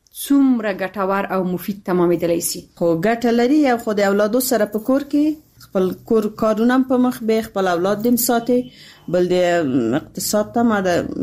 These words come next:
Speaker 2: یو کمک ده، نو چې خیاطي کوي. داسې م-، وختي چې طالبان یي، نو بیرون کار ته زمینه مساعده نه یي، نو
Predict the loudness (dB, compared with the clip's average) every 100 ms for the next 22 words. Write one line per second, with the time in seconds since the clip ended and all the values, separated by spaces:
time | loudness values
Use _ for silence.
0 | -2 0 0 0 0 -2 0 0 0 -2
1 | -2 -2 -2 -4 -4 -2 -2 -4 -4 -2
2 | 0 0 2 0 -2 -2 0 0 -4 -6
3 | -4 -4 -2 0 0 0 0 0 0 0
4 | 0 -2 -10 -20 -20 -14 -4 0 0 0
5 | -2 -4 -4 -4 -2 -2 0 0 0 2
6 | 2 0 0 0 0 2 2 2 2 2